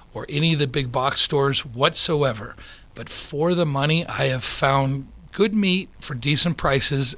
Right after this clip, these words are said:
at what I call the membership clubs. That's your Costco's and Sam's. There are some restaurant supply places, such as Shamrock, which is a restaurant food, uh, located at, uh, Galley and Academy. Um, they have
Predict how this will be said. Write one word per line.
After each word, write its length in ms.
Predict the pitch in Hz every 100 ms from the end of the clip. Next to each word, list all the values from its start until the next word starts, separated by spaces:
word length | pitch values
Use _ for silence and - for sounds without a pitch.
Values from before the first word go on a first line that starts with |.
| -
at 260 | 131 139
what 140 | 135 135
I 100 | 139
call 280 | - 123
the 80 | 131
membership 580 | 147 160 156 - 131 -
clubs. 440 | - 123 95 - - - - - -
That's 320 | - 113 - 139
your 80 |
Costco's 720 | 131 131 127 - - 135 143 143
and 100 | 131
Sam's. 680 | - 151 131 95 113 - - - - - - -
There 180 | - 135
are 120 | 135
some 300 | 143 - 135
restaurant 500 | 131 143 - 151 139
supply 440 | - 131 - 135 151
places, 500 | - 180 170 202 190
such 320 | - 131 -
as 80 | 120
Shamrock, 760 | - - 135 160 190 240 - - - - - -
which 180 | 117
is 80 | 127
a 80 | 113
restaurant 600 | 113 131 - 147 131 -
food, 380 | - 143 151 143 - -
uh, 220 | - 131 123
located 540 | 139 139 156 143 135
at, 240 | 123 -
uh, 200 | 127 113
Galley 540 | 110 120 127 143 147 123
and 200 | 117 101 - - - -
Academy. 720 | - - 190 175 127 127 185 - - - - -
Um, 300 | - - 127 113
they 160 | 147
have 560 | 135 151 143 135 -